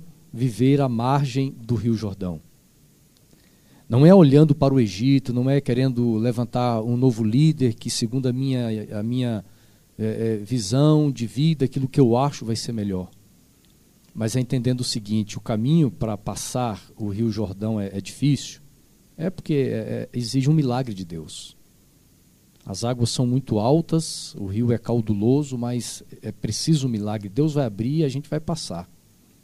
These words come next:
né? Então, é, a, a exortação de Deus pra gente hoje é essa, sabe? É, é viver olhando pra depois do Rio Jordão, porque a terra prometida tá chegando,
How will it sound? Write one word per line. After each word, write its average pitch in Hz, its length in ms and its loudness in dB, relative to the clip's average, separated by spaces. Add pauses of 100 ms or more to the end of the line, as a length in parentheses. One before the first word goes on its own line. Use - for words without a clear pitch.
(120)
né? 110 240 -6 (760)
Então, 151 220 2
é, 120 80 -4
a, 135 280 -2
a 147 60 6
exortação 165 640 6
de 131 100 -2
Deus 139 220 2
pra 127 160 -2
gente 123 300 -4
hoje 123 200 -2
é 120 80 -2
essa, 110 240 -6
sabe? 104 360 -6
É, 107 200 -4
é 107 60 -2
viver 110 320 -2
olhando 123 420 0
pra 110 360 -4
depois 113 420 -2
do 127 80 -2
Rio 120 180 0
Jordão, 110 460 -4
porque - 220 -10
a 107 40 -6
terra 113 220 -4
prometida 104 460 -8
tá 104 120 -8
chegando, 107 540 -6